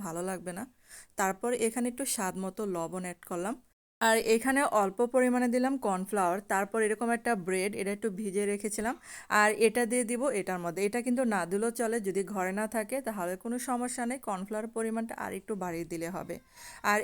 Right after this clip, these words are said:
এখানে কিন্তু আমি ডিম ছাড়া করব, কোনো ডিম ইউজ করব না এটাতে। তারপরে যে ভালো করে মানে মাখিয়ে নিতে হবে। আর রোজার সময় তো অনেক প্যারা থাকে, অনেক কিছু করার, তারপর ঝটপট করে এই কাবাবটি বানাতে পারেন। আর আপনাদের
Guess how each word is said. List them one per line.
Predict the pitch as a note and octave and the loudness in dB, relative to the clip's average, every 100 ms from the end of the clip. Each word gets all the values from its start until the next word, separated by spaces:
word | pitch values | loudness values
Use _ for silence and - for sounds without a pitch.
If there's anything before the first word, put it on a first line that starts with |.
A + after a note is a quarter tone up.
| - | 2
এখানে | A3 B3+ C4+ C4+ | 2 2 0 0
কিন্তু | C4 C4 | 2 2
আমি | G#3 G#3 F#3+ | 2 0 0
ডিম | G3 G3+ | 0 0
ছাড়া | G#3+ G3 G3+ | 0 0 -2
করব, | F#3+ G#3+ A3+ | -4 -4 -4
কোনো | G#3 G3 E3+ | -4 -4 -4
ডিম | F#3 F#3 | -6 -4
ইউজ | F#3 F#3 - | -2 -4 -2
করব | F3 E3+ | -4 -4
না | E3+ | -6
এটাতে। | F3+ F3 C4 - - - - - | -6 -4 -6 -8 -20 -20 -8 -2
তারপরে | G3 G#3 B3 B3+ | 0 0 0 2
যে | C4 G#3+ | 0 -2
ভালো | G3 F3+ G#3 | -2 -2 0
করে | A#3+ B3+ E4+ | 0 0 0
মানে | A3+ F3+ F3 E3+ F3 _ _ _ - - | -4 -4 -2 -2 -4 _ _ _ -18 -4
মাখিয়ে | G#3+ G3+ G3+ A3 G3 | 4 4 4 0 -2
নিতে | F#3 G3 | -2 -4
হবে। | F3+ E3+ B2+ - - - - | -4 -6 -10 -12 -20 -8 -2
আর | F3+ F#3+ | 0 2
রোজার | G3+ A#3+ B3+ | 2 2 0
সময় | C#4 B3+ B3+ | 0 0 0
তো | C4 B3+ F#3+ | 0 0 0
অনেক | F3+ F#3 - | 0 -4 -2
প্যারা | F#3+ F#3 F#3+ | 0 0 0
থাকে, | G3+ - G3 A3+ F3+ | -4 -2 -4 -2 -4
অনেক | F3 F#3 F#3+ | -4 -6 -4
কিছু | G3 G#3 F#3+ | -4 -4 -4
করার, | F#3+ F3+ A3+ B3 | -2 0 -2 -2
তারপর | F#3+ F3+ G#3+ G3+ | -4 -4 -6 -6
ঝটপট | A3 - G#3+ G3+ | -6 -8 -8 -6
করে | G#3+ G3+ | -6 -4
এই | F#3+ F3+ | -6 -4
কাবাবটি | F3+ F#3 - G#3 F#3 | -4 -4 -4 -4 -2
বানাতে | F#3+ F#3 G3 | -4 -4 -4
পারেন। | G3+ F#3+ B3+ - _ - - _ _ _ - | -4 -4 -6 -10 _ -20 -20 _ _ _ -2
আর | A3 G#3 G3 | 4 6 6
আপনাদের | G3+ A#3+ B3 | 6 6 6